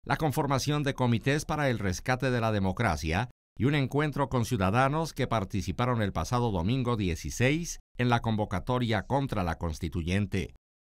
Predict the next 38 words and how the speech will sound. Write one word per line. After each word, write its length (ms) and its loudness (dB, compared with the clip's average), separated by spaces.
La 200 -2
acción 340 0
podría 380 2
coincidir 520 0
con 200 2
el 100 2
inicio 440 2
del 200 0
paro 240 2
del 220 0
gremio 360 2
de 120 0
transportistas 880 -2
en 100 2
la 120 0
Gran 220 0
Caracas 640 -2
y 140 -2
otras 300 -2
tres 260 -2
regiones, 600 0
en 140 2
demanda 380 2
de 80 4
aumento 460 2
a 60 2
sus 200 -2
tarifas, 600 0
que 80 -4
hasta 240 -2
el 80 0
momento 500 0
no 160 2
han 140 0
sido 300 0
aprobadas. 760 0
Sin 260 4
embargo, 520 0